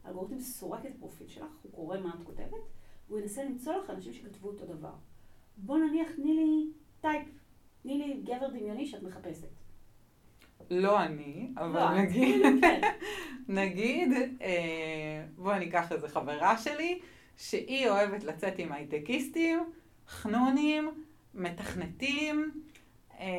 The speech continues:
Speaker 2: בגילי השלושים ושלוש כזה, שרוצים חתונה וילדים.
Speaker 1: אוקיי.
Speaker 2: אוקיי? שזה, כל הדברים האלה הם לא אני <laughs> לגמרי.
Speaker 1: סבבה. אבל,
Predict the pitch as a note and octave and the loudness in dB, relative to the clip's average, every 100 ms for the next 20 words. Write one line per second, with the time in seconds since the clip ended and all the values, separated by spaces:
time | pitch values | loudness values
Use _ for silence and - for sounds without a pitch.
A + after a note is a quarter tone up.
0 | F3 E3+ E3+ E3+ E3+ E3+ E3 E3 E3 E3 | -2 -4 -6 -6 -4 -4 -4 -4 -4 -4
1 | E3 E3+ F#3+ G3 F#3 D#3+ D3+ D3 C#3+ C#3 | 0 0 0 0 -2 -2 -2 -6 -6 -6
2 | C3 - D#2+ - D#3+ D#3 - F3 F3+ E3 | -6 -8 -10 -14 -14 -12 -10 -8 -8 -10
3 | D#3 D3 C#3 C#3 C#3+ D3 E3 D#3 E3 G3+ | -10 -10 -10 -10 -12 -8 -2 0 0 0
4 | G#3 B3 B3+ C4+ G#3+ F#3+ F#3+ B3 A#3+ A#3+ | -2 0 2 2 0 -2 0 2 2 2
5 | - - G#3+ F#3+ A#3 F#3 D#3+ C#3 B2 C3 | -2 -6 -4 2 2 2 -2 -2 -6 -8
6 | - D#4 - - F#3+ F#3 A3+ A#3 - E3+ | -10 -10 -10 -10 -8 -4 -2 -2 -4 0
7 | F3 - - - _ - A3 G#3+ F3+ G3 | 0 -2 -12 -20 _ 4 6 8 4 2
8 | G3+ F3+ E3+ F3+ G#3+ G3+ F#3+ B3 C4 B3 | 2 2 0 4 4 4 2 -2 -4 -4
9 | A3 D4 F#3+ E3+ E3+ - - A#3+ B3+ C4 | -4 -4 -2 -4 -4 -10 -10 -2 2 2
10 | B3+ - - - A3+ A#3+ | 0 -8 -18 -12 -6 -4